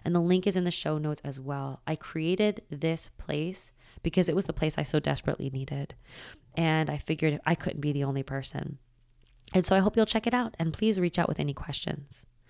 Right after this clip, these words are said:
Until next time, my friend, live in tune with your nature. Strengthen your digestive power by maybe slowing down and pausing a little bit more. Reflect on those questions I asked, right? And keep reflecting on them.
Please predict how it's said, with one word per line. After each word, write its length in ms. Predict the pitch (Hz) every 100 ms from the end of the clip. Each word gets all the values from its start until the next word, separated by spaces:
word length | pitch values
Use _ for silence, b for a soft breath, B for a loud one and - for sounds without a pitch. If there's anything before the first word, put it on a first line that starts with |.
| B B B
Until 280 | 180 220 208
next 260 | 190 -
time, 160 | - 185
my 120 | 175
friend, 480 | - - - - - _ _ _ _ _ _ _ _ -
live 160 | 175 170
in 80 |
tune 180 | 175 175
with 160 | 165 -
your 80 | 165
nature. 540 | 156 147 - 147 156 _ _ _ _ _
Strengthen 400 | - - 165 170
your 100 | 170
digestive 540 | 165 165 160 - 160
power 300 | - 160 160
by 100 | 151
maybe 260 | 151 156 151
slowing 400 | 147 - 151 147
down 160 | 151 143
and 100 | 147
pausing 340 | - 151 151
a 40 | 151
little 140 | 151
bit 160 | 156 -
more. 380 | 147 147 147 - B B B -
Reflect 380 | 196 226 233
on 60 | 247
those 160 | 214 -
questions 320 | 180 - 170
I 100 | 160
asked, 440 | 147 143 143 - - B B B -
right? 180 | 165
And 80 | 180
keep 220 | 170 175
reflecting 420 | 165 151 147 - 143
on 160 | 139
them. 280 | 143 139 139